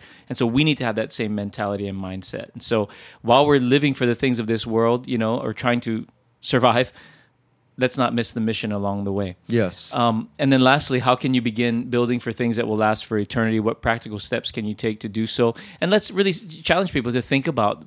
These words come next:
Speaker 1: where they're at in life and how can you begin to use your influence wherever you are. Maybe it's the coworker in the cubicle next to you, right? Spending time, taking them to lunch, having coffee. Maybe for me, you know, Micah's about to start his J V season, uh, in, in basketball, and,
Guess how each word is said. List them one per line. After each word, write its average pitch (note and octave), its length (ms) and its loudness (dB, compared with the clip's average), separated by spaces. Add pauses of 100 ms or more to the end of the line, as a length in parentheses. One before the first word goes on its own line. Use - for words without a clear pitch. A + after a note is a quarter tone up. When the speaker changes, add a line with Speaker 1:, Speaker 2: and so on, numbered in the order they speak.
Speaker 1:
where B2+ 260 4
they're A#2+ 200 2
at A#2 100 6
in A2+ 80 -2
life A2 260 0
and G#2+ 120 -6
how A#2+ 120 2
can C3 200 -4
you A#2 160 2
begin A2+ 320 -2
to A2+ 120 -4
use A2 600 -2 (240)
your A#2+ 160 0
influence A#2+ 440 -2
wherever G#2+ 300 2
you A2 220 2
are. A#2+ 160 2
Maybe G#2 200 -2
it's G#2 120 -4
the A2 80 -8
coworker A#2 480 2
in A2+ 60 2
the G#2 60 -6
cubicle A#2+ 360 -2
next A#2+ 240 -2
to G#2 100 -12
you, G2 140 -14 (100)
right? A2 260 -6 (280)
Spending A#2 320 0
time, C3 180 0
taking A2+ 300 0
them A#2 100 4
to A#2+ 80 2
lunch, A#2+ 440 -4
having A2 280 -4
coffee. A#2+ 460 -2 (400)
Maybe A#2 280 -4
for B2+ 160 -2
me, B2 300 4
you B2 160 -2
know, A2 180 0
Micah's A#2 540 0
about A2+ 220 2
to A#2+ 80 -4
start A2+ 200 2
his G#2 120 -4
J A#2 160 0
V A2+ 120 -2
season, A#2 560 -2
uh, A2 120 -6 (180)
in, A2 200 -4
in A#2 160 -4
basketball, A2+ 640 2
and, G2+ 120 -2